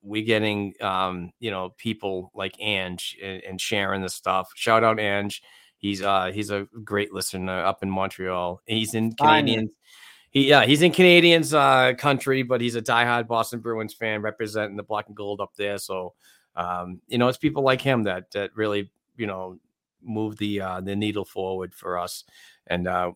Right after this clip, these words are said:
Speaker 1: you know, if nobody liked us, nobody paid attention to us, we wouldn't be doing this. But we, you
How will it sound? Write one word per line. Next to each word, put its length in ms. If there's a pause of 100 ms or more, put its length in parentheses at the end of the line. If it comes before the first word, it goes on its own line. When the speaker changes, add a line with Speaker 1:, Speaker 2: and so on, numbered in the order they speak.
(140)
Speaker 1:
you 160
know, 240 (480)
if 180
nobody 400
liked 300
us, 160
nobody 300
paid 220
attention 340
to 160
us, 180
we 140
wouldn't 200
be 60
doing 320
this. 240
But 160
we, 100
you 100